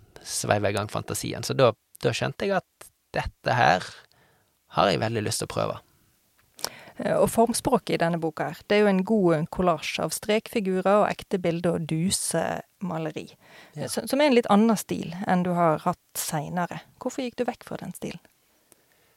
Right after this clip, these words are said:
Speaker 1: Ehm, ja, den, den stilen der, den lagde jeg, eller den boka lagde jeg som et,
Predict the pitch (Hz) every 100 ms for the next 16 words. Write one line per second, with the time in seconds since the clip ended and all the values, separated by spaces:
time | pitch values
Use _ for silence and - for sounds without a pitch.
0 | _ _ _ _ - 113 117 117 120 120
1 | 117 - _ _ _ _ - 113 131 175
2 | 143 113 - 139 160 139 117 - - 156
3 | 131 110 110 117 135 175 - 156 156 143
4 | 127 120 - _ _ _ _ - 117 120
5 | 127 131 - 160 120 107 107 - - 131
6 | 135 143 151 156 151 - 123 131 147 160
7 | 117 110 - 113 110 104